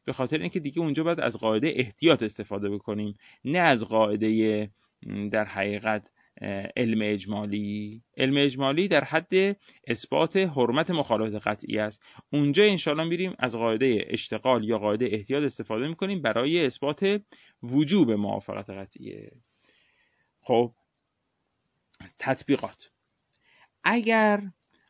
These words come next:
مکلف بداند که، اه، نمازی بر او واجب است، اما نمی‌دونه نماز شکسته بر او واجب است یا نماز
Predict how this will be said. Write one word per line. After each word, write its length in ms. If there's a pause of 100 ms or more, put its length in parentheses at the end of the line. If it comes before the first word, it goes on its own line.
(140)
مکلف 580
بداند 500
که، 440 (400)
اه، 240 (240)
نمازی 640
بر 200
او 220
واجب 360
است، 220
اما 140
نمی‌دونه 360
نماز 400
شکسته 500
بر 160
او 80
واجب 280
است 180
یا 180
نماز 460